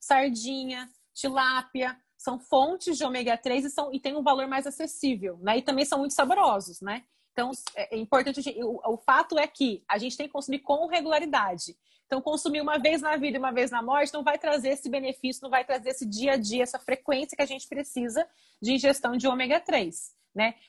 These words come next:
Por isso que se dá o fato da suplementação, muitas vezes em cápsula, porque com-, você precisaria ter uma ingestão ali quase que diária de ó-, de, de, de fontes de peixe, né? Pra trazer,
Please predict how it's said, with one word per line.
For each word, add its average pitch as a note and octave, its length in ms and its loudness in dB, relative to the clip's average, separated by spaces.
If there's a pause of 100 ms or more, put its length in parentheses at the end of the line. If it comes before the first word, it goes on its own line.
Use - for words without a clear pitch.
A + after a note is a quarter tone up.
(100)
Por C#4+ 180 4
isso F#4+ 320 4
que F4 140 -2
se C#4+ 140 -6
dá C#4 180 6
o E4+ 60 2
fato C4+ 360 2
da C#4 120 -2
suplementação, C#4+ 580 -8
muitas C#4 240 -6
vezes B3+ 220 -6
em D4 80 -10
cápsula, A3+ 560 -4
porque A3+ 400 -4 (500)
com-, B3+ 240 2
você - 240 -6
precisaria C4 420 0
ter D4 120 0
uma C#4 180 2
ingestão B3 420 -2
ali C4 140 -2
quase C4+ 260 2
que C#4+ 60 -4
diária A#3 680 -2
de F#3 220 -8
ó-, G3+ 180 2
de, F3+ 240 -16
de, F3 240 -14
de F3 140 -8
fontes G#3+ 340 0
de G#3 120 -2
peixe, A#3 480 2
né? G#3+ 120 2
Pra G#3+ 140 -2
trazer, G#3 340 2